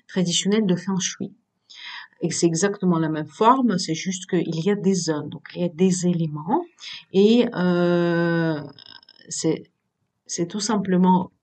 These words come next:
huit éléments, donc prospérité, qui est élément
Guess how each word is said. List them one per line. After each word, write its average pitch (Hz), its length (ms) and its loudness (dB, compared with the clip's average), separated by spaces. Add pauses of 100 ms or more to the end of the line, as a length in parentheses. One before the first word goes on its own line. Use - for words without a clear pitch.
huit 185 380 -2
éléments, 180 560 0 (460)
donc 156 200 -6
prospérité, 190 1200 0
qui 226 100 -4
est 208 40 0
élément 190 280 0